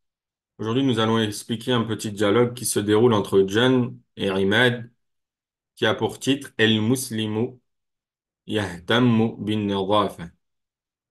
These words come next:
Le musulman, le musulman se préoccupe de la propreté ou se soucie de la propreté ou porte de l'intérêt à la propreté.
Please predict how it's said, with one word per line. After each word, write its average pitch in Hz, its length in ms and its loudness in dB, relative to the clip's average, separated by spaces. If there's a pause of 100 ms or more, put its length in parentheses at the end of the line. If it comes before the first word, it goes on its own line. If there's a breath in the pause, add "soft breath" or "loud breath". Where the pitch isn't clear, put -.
(140)
Le 107 120 -4
musulman, 117 680 -2 (760)
le 101 140 -2
musulman 110 440 -2
se 120 140 -4
préoccupe 120 680 -2 (1700)
de 101 120 0
la 101 140 0
propreté 95 800 0 (920)
ou - 80 -4
se - 180 -4
soucie 113 340 -6
de 104 100 2
la 95 120 2
propreté 95 600 -2
ou 101 120 -2
porte 123 260 2
de 107 60 2
l'intérêt 104 640 0 (100)
à 110 100 2
la 104 120 0
propreté. 90 680 -6